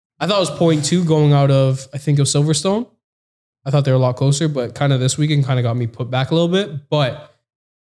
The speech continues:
you know, I'm, I'm just looking at data, so I hope they close the gap. I think my biggest wish as an F one fan is that, uh, out of summer break that they are competitive and we have a three-horse race.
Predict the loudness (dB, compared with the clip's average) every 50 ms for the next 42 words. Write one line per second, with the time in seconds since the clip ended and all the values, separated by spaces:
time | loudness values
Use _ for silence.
0 | _ _ -4 0 0 2 2 2 2 2 2 2 0 0 0 0 0 2 2 0
1 | 0 0 0 0 0 -2 -2 0 0 0 0 0 0 0 -2 -2 -2 -2 -4 -8
2 | _ _ _ _ _ -8 -4 -2 -2 -2 0 0 0 0 0 0 0 0 2 2
3 | 2 2 2 0 0 -2 -2 -4 -6 -12 -20 _ _ _ _ _ _ _ _ _
4 | _ _ -6 -6 -4 -2 -2 -2 -2 -2 -4 -8 -14 -20 _ _ _ _ _ _
5 | _ _ -6 -4 -2 -2 0 2 2 2 2 2 2 2 2 2 2 2 2 4
6 | 4 4 2 0 0 0 2 2 2 2 0 0 0 0 2 2 2 0 0 0
7 | -2 0 0 0 -2 -2 -4 -4 -2 -2 -2 -2 -2 0 2 2 2 2 2 2
8 | 2 2 2 2 2 0 0 0 -2 -2 -2 -2 -2 0 0 0 2 2 0 0
9 | -4 _ _ _ _ _ -8 -6 -4 -2 0 0 2 2 2 2 0 0 0 0
10 | 0 -2 -2 -4 -2 -2 0 0 0 -2 -4 -4 -6 -8 -10 -8 -8 -10 -10 -10
11 | -12